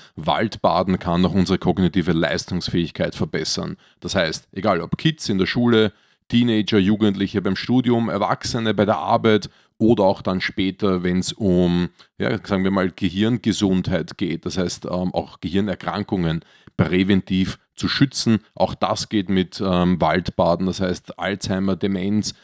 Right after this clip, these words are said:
Parkinson. Auch hier gibt es gute Daten, die zeigen, unser Gehirn profitiert von Waldbaden beziehungsweise Waldbadetherapie.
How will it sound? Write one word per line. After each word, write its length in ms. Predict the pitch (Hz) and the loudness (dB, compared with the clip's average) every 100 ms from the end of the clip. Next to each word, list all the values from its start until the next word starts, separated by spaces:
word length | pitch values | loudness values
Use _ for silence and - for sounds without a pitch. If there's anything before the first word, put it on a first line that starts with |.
| _ - | _ 0
Parkinson. 640 | 90 101 104 87 92 92 | 0 0 0 2 2 2
Auch 160 | 90 - | 0 0
hier 160 | 104 | -4
gibt 180 | 101 - | -4 -6
es 140 | 107 | -8
gute 260 | - 110 107 | -4 -4 -2
Daten, 400 | 92 87 90 87 | 0 -2 -2 -4
die 80 | 90 | -4
zeigen, 460 | - 87 82 90 87 _ - _ _ | -2 0 2 0 -2 _ -20 _ _
unser 420 | 113 110 104 110 | 2 2 2 2
Gehirn 520 | 101 - 90 92 95 90 | 0 0 2 4 2 0
profitiert 800 | 90 82 - 85 98 92 92 - - _ _ | -2 -2 -4 -6 0 2 2 -2 -16 _ _
von 460 | - 101 87 87 80 _ | -4 0 2 0 -4 _
Waldbaden 840 | 80 78 90 - 90 82 82 87 | -2 0 -2 -2 0 0 0 -4
beziehungsweise 520 | 87 - 90 82 85 | -4 -4 -2 0 -2
Waldbadetherapie. 1040 | 78 82 - 87 85 - 85 85 - - | -4 -8 -10 -8 -6 -4 -4 -4 -6 -8